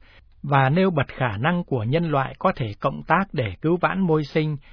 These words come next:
cũng như đặt để kinh tế trong tư thế phục vụ con người và xây dựng hòa bình và công lý. Đức Thánh Cha đã đưa ra lời kêu gọi trên đây trong buổi đọc kinh truyền tin trưa Chúa Nhật hôm qua.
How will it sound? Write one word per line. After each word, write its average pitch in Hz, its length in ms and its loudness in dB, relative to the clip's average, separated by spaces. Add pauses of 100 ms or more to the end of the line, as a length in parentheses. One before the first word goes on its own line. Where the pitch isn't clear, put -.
(140)
cũng 202 180 2
như 185 180 6
đặt 147 220 0
để 107 280 -2
kinh 170 200 0
tế 170 340 2
trong 165 260 0
tư 165 220 0
thế 175 240 0
phục 135 180 -4
vụ 127 260 -4
con 170 140 2
người 120 380 -2 (360)
và 127 220 0
xây 185 220 0
dựng 147 180 -4
hòa 123 240 -4
bình 113 320 -2
và 104 280 -4
công 156 180 0
lý. 139 320 0 (880)
Đức 175 180 0
Thánh 180 180 0
Cha 151 180 0
đã 160 180 0
đưa 160 200 4
ra 151 160 2
lời 113 340 -2
kêu 147 180 2
gọi 127 280 0
trên 147 220 -2
đây 135 220 2
trong 160 200 -2
buổi 110 180 -2
đọc 113 220 -4 (100)
kinh 165 220 0
truyền 117 220 -2 (120)
tin 147 260 0
trưa 143 160 0
Chúa 165 160 -4
Nhật 151 280 -2
hôm 139 220 -4
qua. 127 300 0